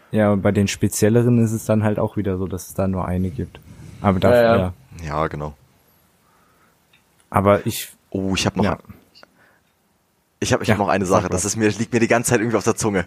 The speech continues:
Speaker 3: Weil Quentin nämlich auch gerade eben so vom, oder das war ja so das, das Intro irgendwie so vom Aussehen, äh, w-, was da so die, äh, so der Push irgendwie dabei ist. Und ich muss ganz ehrlich sagen, das,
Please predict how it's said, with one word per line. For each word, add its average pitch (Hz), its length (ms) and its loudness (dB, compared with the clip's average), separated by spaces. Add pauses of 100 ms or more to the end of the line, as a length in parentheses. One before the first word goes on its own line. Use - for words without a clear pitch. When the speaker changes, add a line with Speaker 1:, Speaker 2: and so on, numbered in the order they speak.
(120)
Speaker 3:
Weil 104 100 2
Quentin 120 380 0
nämlich 127 240 -2
auch - 160 -2
gerade 110 280 2
eben 113 220 -2
so 107 140 -4
vom, 101 340 -2 (420)
oder 92 180 4
das - 200 -6
war 101 80 6
ja 95 60 4
so 95 80 -2
das, - 340 -4
das - 200 -6
Intro 117 440 0
irgendwie 110 200 2
so 92 100 -6
vom 82 240 -8
Aussehen, 117 760 4 (380)
äh, 101 220 4
w-, 85 120 -6 (240)
was 104 300 -2
da 104 100 2
so 98 320 2
die, 98 140 -2
äh, 87 220 0 (520)
so - 200 -10
der 92 120 0
Push - 420 -4
irgendwie 104 200 -2
dabei 101 240 4
ist. 110 240 -2 (480)
Und 107 300 -4
ich 98 120 -8
muss 120 140 -2
ganz 123 160 2
ehrlich 113 220 2
sagen, 104 360 2 (360)
das, - 500 0